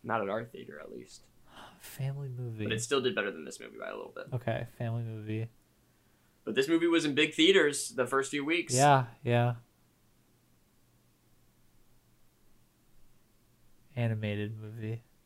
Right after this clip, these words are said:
Speaker 2: In July-ish, you said?
Speaker 1: No, no, no. Remember, forget July. It, think of it, uh,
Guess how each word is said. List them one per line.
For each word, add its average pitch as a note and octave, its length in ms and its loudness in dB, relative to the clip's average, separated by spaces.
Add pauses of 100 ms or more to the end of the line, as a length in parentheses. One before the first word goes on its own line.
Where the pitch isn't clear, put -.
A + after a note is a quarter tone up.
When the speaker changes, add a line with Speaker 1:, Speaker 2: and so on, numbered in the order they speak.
(2750)
Speaker 2:
In A#2 140 -4
July-ish, C3 920 8
you D3 80 4
said? D#3+ 380 2 (1200)
Speaker 1:
No, G3 300 6
no, G#3+ 160 0
no. G#3 140 2
Remember, D3 260 -2
forget D3 420 -2
July. F2+ 460 -4
It, - 200 -10 (180)
think F3+ 180 -2
of F#3+ 100 -4
it, F#3+ 160 -2
uh, - 40 -6